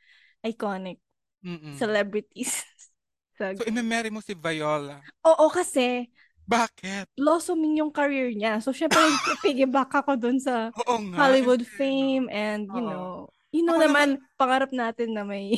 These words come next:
Speaker 1: <laughs> sugar daddy or sugar
Speaker 2: Oo,
Speaker 1: mama.
Speaker 2: ako naman, parang feeling ko mat-, natatakot ako sa kanya. Feeling ko kasi parang
Speaker 1: Okay lang, kaya kong <laughs> mag-
Speaker 2: Kaya kong maging slave niya.
Speaker 1: <laughs>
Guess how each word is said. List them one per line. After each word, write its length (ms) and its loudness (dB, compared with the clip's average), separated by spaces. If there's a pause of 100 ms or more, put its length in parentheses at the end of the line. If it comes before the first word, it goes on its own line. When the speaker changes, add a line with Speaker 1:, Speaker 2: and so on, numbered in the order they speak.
Speaker 1:
<laughs> 140 -20
sugar 480 2
daddy 480 -2
or 80 0
sugar 300 6
Speaker 2:
Oo, 260 2
Speaker 1:
mama. 80 6
Speaker 2:
ako 140 0
naman, 200 0 (120)
parang 200 0
feeling 160 -8
ko 80 -12
mat-, 140 -10
natatakot 480 -6
ako 160 -6
sa 160 -10
kanya. 720 -6
Feeling 240 -16
ko 20 -14
kasi 220 -8
parang 240 -2
Speaker 1:
Okay 240 4
lang, 160 4
kaya 300 4
kong 340 2 (240)
<laughs> 320 -14
mag- 240 -2
Speaker 2:
Kaya 240 2
kong 80 -4
maging 300 -6 (720)
slave 580 0
niya. 240 -4
Speaker 1:
<laughs> 60 -2